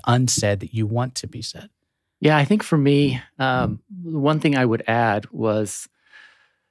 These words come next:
Speaker 2: or is that, um,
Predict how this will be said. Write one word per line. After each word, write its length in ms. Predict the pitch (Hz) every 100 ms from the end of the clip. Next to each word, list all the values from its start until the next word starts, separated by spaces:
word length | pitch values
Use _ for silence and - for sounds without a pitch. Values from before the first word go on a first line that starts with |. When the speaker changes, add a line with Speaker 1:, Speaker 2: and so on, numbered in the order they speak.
| _ _ _ _
Speaker 2:
or 100 | -
is 360 | 131 139 143 113
that, 460 | 135 131 127 127 - - -
um, 500 | 139 131 117 110 104